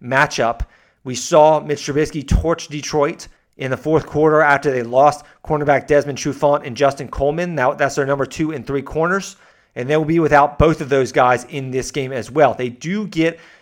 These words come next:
their cornerback one, Jeff Okudah, their rookie first-round pick, number three overall. He will make his debut in this game, but it still sets up as a good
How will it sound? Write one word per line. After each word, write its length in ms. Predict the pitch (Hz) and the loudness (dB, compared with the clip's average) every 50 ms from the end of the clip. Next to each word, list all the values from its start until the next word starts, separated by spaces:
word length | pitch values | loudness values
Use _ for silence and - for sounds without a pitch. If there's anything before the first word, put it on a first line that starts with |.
| _ | _
their 140 | - 143 127 | -4 -4 -2
cornerback 460 | - - 170 170 165 160 151 135 - | 0 2 2 2 4 6 4 4 2
one, 400 | 123 135 160 175 160 143 131 117 - _ _ | 0 0 2 4 4 2 0 -4 -10 _ _
Jeff 260 | - 151 151 143 - | -2 0 0 0 0
Okudah, 680 | - 143 135 - - - 190 202 175 135 113 123 127 - _ _ | -2 -6 -6 -6 -6 -4 -2 0 0 2 0 -2 -4 -8 _ _
their 160 | - 123 120 113 | -8 -6 -6 -6
rookie 560 | 113 123 160 180 175 - 160 147 135 139 - _ _ _ _ _ | -4 -2 -2 -2 -2 -2 -6 -6 -8 -8 -14 _ _ _ _ _
first-round 540 | - 160 170 160 - - 170 147 139 123 - | 0 2 2 2 0 -2 -2 -2 -2 -2 -2
pick, 280 | 151 170 156 - - | 0 0 0 -2 -4
number 220 | - 147 135 131 135 | -8 -8 -6 -6 -6
three 300 | - 143 156 160 160 - | -8 -6 -4 -4 -4 0
overall. 540 | 156 160 156 127 127 131 147 156 151 135 110 | 0 0 0 0 2 4 6 6 6 4 4
He 180 | - 160 190 | 0 -4 -4
will 160 | 170 170 160 | -2 -2 -2
make 180 | 147 147 151 147 | -2 -2 -4 -4
his 140 | 147 131 - | -4 -6 -4
debut 400 | 147 131 120 117 135 156 165 165 | -2 -4 -4 -4 -4 -4 -4 -4
in 80 | 156 | -4
this 160 | 151 147 - - | -6 -8 -8 -6
game, 340 | 170 160 160 160 165 156 - - _ _ _ _ _ _ - | -6 -6 -6 -6 -10 -12 -14 -18 _ _ _ _ _ _ 2
but 320 | 139 143 147 143 - - | 4 6 6 6 4 2
it 120 | 147 120 - | -4 -8 -6
still 240 | - 175 175 170 | -2 0 0 0
sets 360 | - - - 175 151 - - 170 | 0 0 2 2 2 2 2 2
up 360 | 151 131 120 - - _ _ _ | 2 2 2 0 -8 _ _ _
as 180 | - 135 123 123 | -8 -6 -4 -4
a 100 | 131 123 | -4 -6
good 460 | 120 - - 156 160 156 139 - - | -6 -4 -2 0 0 0 -2 -6 -14